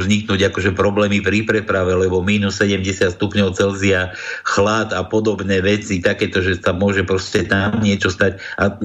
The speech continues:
to na, v podstate je to to isté, nie? Že ľudia sú nebezpečne <laughs> nejako ošetrení, pretože už aj keď pri tej preprave budú takéto problémy, tak tá vakcína vôbec nemusí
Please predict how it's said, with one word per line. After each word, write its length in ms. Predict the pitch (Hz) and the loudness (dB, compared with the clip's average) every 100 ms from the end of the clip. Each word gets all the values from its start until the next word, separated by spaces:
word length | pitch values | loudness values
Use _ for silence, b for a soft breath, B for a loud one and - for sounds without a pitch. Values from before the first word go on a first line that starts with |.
| 110 104 | -2 0
to 160 | 156 | 0
na, 160 | 147 127 | 2 0
v 80 | 135 | 0
podstate 400 | 143 156 135 143 | 0 0 -2 -2
je 80 | |
to 80 | 151 | 0
to 160 | 117 117 | 0 -2
isté, 320 | 139 - 107 | -6 -2 0
nie? 160 | 110 110 | 0 0
Že 240 | 113 - B B 92 | 0 -2 B B -2
ľudia 320 | 110 123 120 | 0 2 0
sú 320 | 113 113 107 101 - - 107 | 0 -2 -2 -2 -6 -8 0
nebezpečne 1300 | 113 123 156 151 113 139 - 123 - 131 127 - - - | 0 2 2 0 0 -2 0 -4 0 0 0 -2 -10 -8
<laughs> 360 | - - 123 | -8 0 2
nejako 400 | 123 135 127 127 | 4 2 2 2
ošetrení, 560 | 185 151 120 120 110 107 | 2 0 0 0 0 -2
pretože 400 | 110 110 113 110 | -2 0 0 2
už 240 | 110 120 | 2 2
aj 80 | 110 | 0
keď 80 | 113 | -2
pri 160 | 113 127 | -2 0
tej 160 | 123 113 | 0 2
preprave 480 | 139 143 131 117 107 | 0 0 0 0 0
budú 240 | 113 110 | 0 0
takéto 400 | 117 113 120 107 | 0 0 0 0
problémy, 480 | 110 117 113 110 110 | 0 2 2 0 -2
tak 160 | 107 107 | -2 0
tá 80 | |
vakcína 400 | 101 104 - 104 | 0 0 0 0
vôbec 300 | 101 98 90 | 0 -2 -2
nemusí 360 | 95 95 95 | -2 0 -2